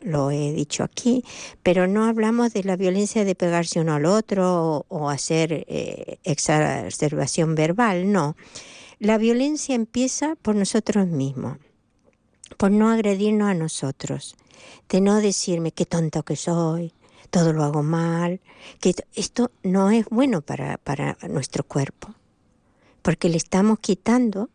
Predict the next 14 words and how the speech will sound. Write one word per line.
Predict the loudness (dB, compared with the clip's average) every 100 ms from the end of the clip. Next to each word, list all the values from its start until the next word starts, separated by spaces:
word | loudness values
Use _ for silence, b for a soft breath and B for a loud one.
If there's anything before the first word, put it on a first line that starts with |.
| _ _
algo | -2 0 2 0 0
que | -4
el |
cuerpo | 0 0 2 0
no, | 2 2
no, | 2 0
no | -2
necesita | -2 -2 -2 -2 0 0
que | -2 -2
nosotros | -2 -4 -2
le | -2
estemos | -2 0 2
diciendo | 0 -2 -2 0 0 -2
esto. | -4 -10